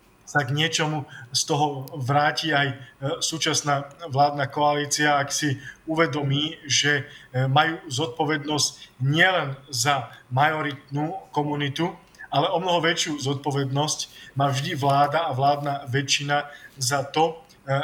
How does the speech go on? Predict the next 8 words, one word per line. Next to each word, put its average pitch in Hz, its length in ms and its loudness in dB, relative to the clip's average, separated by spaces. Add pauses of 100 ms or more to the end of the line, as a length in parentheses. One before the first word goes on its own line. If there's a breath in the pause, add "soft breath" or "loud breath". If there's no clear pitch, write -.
(160)
akým 160 320 2
spôsobom 151 880 0
žijú 147 480 0
a 175 240 2
ako - 80 -4
sa 131 320 0 (240 loud breath)
žije 147 560 0
rôznym 147 640 2